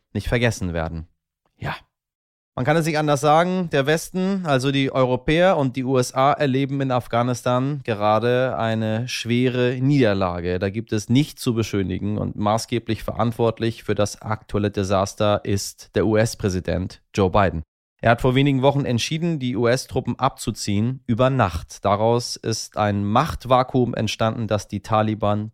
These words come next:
blitzschnell gefüllt haben. Bidens Vorgänger Donald Trump warf ihm natürlich direkt Schwäche und Inkompetenz vor. Gut, <laughs> Trump ließ unerwähnt, dass er selbst die Truppen noch früher abziehen wollte.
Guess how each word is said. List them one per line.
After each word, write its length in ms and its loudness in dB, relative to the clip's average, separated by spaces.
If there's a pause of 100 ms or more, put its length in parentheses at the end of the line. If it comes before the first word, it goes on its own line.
(100)
blitzschnell 680 0 (180)
gefüllt 400 -2
haben. 260 -6 (580)
Bidens 360 2
Vorgänger 440 2
Donald 320 0
Trump 460 0
warf 300 2
ihm 160 -4
natürlich 500 -4
direkt 460 -2
Schwäche 460 -2
und 260 -2
Inkompetenz 720 0
vor. 500 0
Gut, 360 -2 (280)
<laughs> 260 -4
Trump 400 0
ließ 320 0
unerwähnt, 580 2 (360)
dass 180 2
er 160 2
selbst 380 2
die 80 -2
Truppen 340 -2
noch 160 2
früher 420 0
abziehen 460 -2
wollte. 420 2